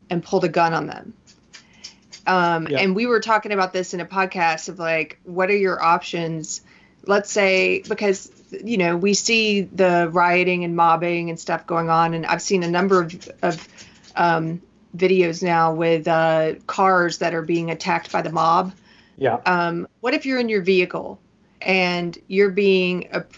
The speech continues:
Speaker 1: approached by someone or someone's blocking your path? Or what do you suggest in situations like that?
Speaker 2: Uh, really, really good question. And that video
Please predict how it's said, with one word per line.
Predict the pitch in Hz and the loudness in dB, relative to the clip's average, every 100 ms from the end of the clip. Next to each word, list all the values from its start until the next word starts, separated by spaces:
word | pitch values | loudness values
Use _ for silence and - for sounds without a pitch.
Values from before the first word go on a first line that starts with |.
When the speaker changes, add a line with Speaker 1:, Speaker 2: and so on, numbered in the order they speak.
| - | -8
Speaker 1:
approached | 180 - 233 226 | -6 0 0 0
by | 208 214 | -2 0
someone | - 214 208 202 202 196 196 | 0 0 2 2 2 2 0
or | 180 | -2
someone's | 180 185 180 170 | 0 0 0 0
blocking | 175 170 - 170 | 0 0 0 -4
your | 160 | -4
path? | 175 196 185 175 180 - - | -2 0 2 2 0 -6 -10
Or | 180 170 | -6 -6
what | 165 185 | -2 -2
do | 190 | 0
you | 185 | -2
suggest | - 165 170 170 - - - _ _ _ _ _ - | -4 -2 -2 -2 -8 -12 -18 _ _ _ _ _ -8
in | 180 | -6
situations | 170 170 165 165 - 151 | -4 -4 -2 -2 -2 -6
like | - 139 | -10 -10
that? | - - - - - - - _ _ _ _ - | -10 -12 -16 -20 -20 -20 -20 _ _ _ _ -2
Speaker 2:
Uh, | 127 113 120 | 2 2 0
really, | 165 127 147 151 143 | 0 4 6 6 6
really | 131 131 120 | 6 4 2
good | 113 - | 0 -4
question. | - 110 - - 95 - | -2 -2 -4 -10 -14 -6
And | 139 131 | -2 2
that | 147 139 | 2 2
video | 135 143 139 131 123 117 113 | 0 2 6 6 6 2 -4